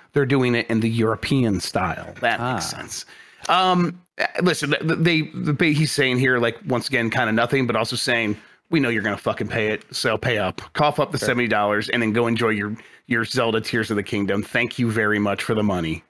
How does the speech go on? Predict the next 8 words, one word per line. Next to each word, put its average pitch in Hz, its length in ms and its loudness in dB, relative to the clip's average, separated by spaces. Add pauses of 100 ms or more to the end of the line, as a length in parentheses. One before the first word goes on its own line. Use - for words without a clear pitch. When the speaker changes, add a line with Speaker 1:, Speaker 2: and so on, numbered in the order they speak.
(360)
Speaker 2:
I'll 98 60 -14
be, 90 220 -12 (160)
I, 92 240 -8
I'm, 98 280 -8 (200)
at 98 100 -10
this 110 140 -10
point, 101 240 -6
it's, - 380 -14